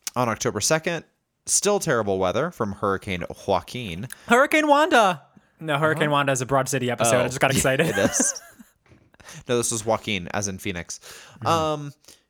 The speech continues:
Speaker 1: you did one show and then you recorded tracks. You're losing hours. Big frowny face. Need money. Enjoyed evening off, though. Carved pumpkins, watched Wizard of Oz, had wine with Sam and Sid.
Speaker 2: Cool. Sid's, uh, Sam's little sister.
Speaker 1: Yeah.
Speaker 2: Cool girl.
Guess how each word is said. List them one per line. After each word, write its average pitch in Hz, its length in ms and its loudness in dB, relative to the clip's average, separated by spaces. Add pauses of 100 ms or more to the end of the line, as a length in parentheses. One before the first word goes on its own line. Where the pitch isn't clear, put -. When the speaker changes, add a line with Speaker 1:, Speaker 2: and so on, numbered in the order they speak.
(160)
Speaker 1:
you 139 180 -2
did 127 200 0
one 151 220 -2
show 147 380 0
and 139 80 -6
then 120 100 -6
you 117 120 -2
recorded 127 420 0
tracks. 117 520 0
You're 101 160 -4
losing 131 420 -2
hours. 101 400 2
Big 165 240 -2
frowny 113 320 -2
face. 104 300 0
Need 208 280 -4
money. 170 640 0 (360)
Enjoyed 139 400 0
evening 113 320 -2
off, 123 280 -2
though. 104 380 2
Carved 95 340 -2
pumpkins, 123 600 -4
watched - 280 -2
Wizard 85 220 -6
of 87 100 -10
Oz, 117 480 0
had 107 200 -2
wine 117 460 -4
with 110 180 -4
Sam 95 300 -2
and 143 120 -8
Sid. 80 400 -4 (280)
Speaker 2:
Cool. 117 360 -6
Sid's, 131 400 -2
uh, 123 200 0
Sam's 135 340 -4
little 131 100 -6
sister. - 400 -4 (120)
Speaker 1:
Yeah. 117 200 0 (260)
Speaker 2:
Cool 110 140 0
girl. 107 260 -8